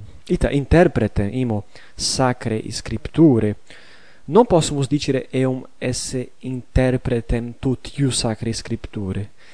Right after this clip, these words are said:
nisi latiore sensu, sed in stricto sensu ille est verus interpres, sed non totam sacra, Sacram Scriptura convertit sicut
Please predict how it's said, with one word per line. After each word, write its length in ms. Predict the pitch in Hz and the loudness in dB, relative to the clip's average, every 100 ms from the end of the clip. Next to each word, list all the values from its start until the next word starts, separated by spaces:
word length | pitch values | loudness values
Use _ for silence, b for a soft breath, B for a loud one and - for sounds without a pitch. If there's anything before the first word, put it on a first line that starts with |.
| b | b
nisi 500 | 135 196 247 196 151 | 0 2 4 2 2
latiore 760 | 123 127 - - 120 123 117 107 | 4 2 0 -2 2 4 4 2
sensu, 460 | - 120 107 - | 0 -2 -2 -4
sed 260 | 104 143 143 | -2 0 0
in 80 | 165 | -2
stricto 520 | - - 269 - 147 | -4 0 0 2 0
sensu 580 | 131 - 139 143 - 240 b b b b | 0 0 0 0 -2 -4 b b b b
ille 260 | 214 254 196 | 0 2 2
est 400 | 143 151 - 151 b b | 0 -2 -6 -10 b b
verus 640 | 113 123 131 131 131 - - - | -6 0 2 2 -2 -8 -12 -14
interpres, 880 | - 135 131 - 123 117 - 101 - b b - | -10 -8 -4 0 2 0 -2 -6 -8 b b -10
sed 260 | - 151 | -4 -2
non 300 | 160 151 220 - | -2 -2 -2 -2
totam 400 | - 127 - 120 | 0 0 0 -2
sacra, 320 | 123 123 - | -2 -4 -4
Sacram 680 | 127 - - - 127 - 127 - | -8 -10 -6 -2 0 -2 -6 -8
Scriptura 640 | 123 - 120 - 123 120 113 - b b - | -10 -8 -8 -4 -2 0 -2 -6 b b -10
convertit 720 | 117 110 110 117 127 - - | -8 -6 -4 -4 -4 -10 -6
sicut 720 | - - 135 - 131 - 143 | -4 -4 -6 -6 -6 -2 -4